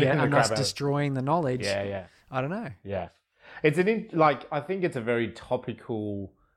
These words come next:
Speaker 1: issue for China and then also obviously for the rest of the world, but this idea of, like, an energy source. And I think, I think there's a bit of politicalness to the fact that they're like, "China harnessed this, this,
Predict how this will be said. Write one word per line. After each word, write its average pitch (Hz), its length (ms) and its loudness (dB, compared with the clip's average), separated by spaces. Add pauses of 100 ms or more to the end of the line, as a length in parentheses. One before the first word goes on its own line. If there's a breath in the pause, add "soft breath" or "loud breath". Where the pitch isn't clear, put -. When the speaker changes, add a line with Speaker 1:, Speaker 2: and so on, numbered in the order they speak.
(220)
Speaker 1:
issue 113 460 0
for 98 540 -2
China 120 400 0
and 127 160 0
then 110 80 -2
also 113 280 -2
obviously 101 340 -2
for 95 120 -12
the 95 80 -6
rest 98 160 -6
of - 40 -20
the 92 80 -6
world, 98 260 -2
but 98 80 -6
this 101 160 -6
idea 98 340 -2
of, 92 80 -10
like, 92 300 -4
an 107 100 -8
energy 107 380 -6
source. - 540 -4 (480 soft breath)
And 101 340 2
I 104 80 2
think, - 200 2
I 156 120 4
think 226 220 0
there's 190 180 2
a 147 60 2
bit 131 160 4
of 110 180 0
politicalness 127 1120 -2 (100)
to 120 220 -4
the 104 100 -6
fact 113 340 -4
that 113 120 -4
they're 107 100 -4
like, 104 340 -2 (320 soft breath)
"China 147 340 4
harnessed 127 580 0
this, - 260 -12 (320)
this, 110 260 -10